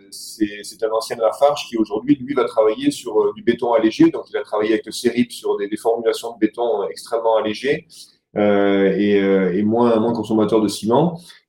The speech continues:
et, euh, et des compositions donc de modules, pour le coup, en béton, qui sont plus destinés au logement social,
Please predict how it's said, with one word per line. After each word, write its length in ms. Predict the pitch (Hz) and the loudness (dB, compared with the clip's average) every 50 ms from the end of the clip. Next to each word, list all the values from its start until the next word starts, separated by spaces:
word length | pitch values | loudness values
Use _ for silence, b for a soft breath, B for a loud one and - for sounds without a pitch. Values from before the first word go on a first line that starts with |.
| - 113 | 0 4
et, 140 | 117 123 123 | 4 6 6
euh, 400 | 117 107 107 104 104 101 95 104 | 6 4 4 2 2 2 2 2
et 60 | 107 | 2
des 100 | 120 120 | 2 2
compositions 540 | 117 113 107 110 104 101 107 - - 147 143 131 | 2 2 0 0 -2 -2 -2 0 2 2 2 2
donc 120 | 120 110 | 2 4
de 80 | 107 107 | 4 4
modules, 500 | 107 107 104 110 131 143 143 139 - - | 4 2 2 2 2 2 2 0 -4 -4
pour 120 | - 113 120 | 0 2 2
le 100 | 113 117 | 2 2
coup, 160 | 123 135 139 | 2 2 2
en 100 | 143 - | 4 6
béton, 360 | - 110 - - 151 165 160 | 4 4 4 4 2 2 2
qui 120 | - - | 0 -2
sont 220 | - - 123 - - | -4 -2 -2 -2 0
plus 240 | - 151 147 139 135 | 4 4 4 4 4
destinés 380 | 127 117 - - 123 123 131 | 2 0 0 0 2 4 4
au 80 | 127 117 | 6 4
logement 240 | 113 110 120 117 117 | 4 2 0 -2 -2
social, 520 | - 113 - - 139 143 147 156 156 | -2 -4 -2 2 2 4 4 2 0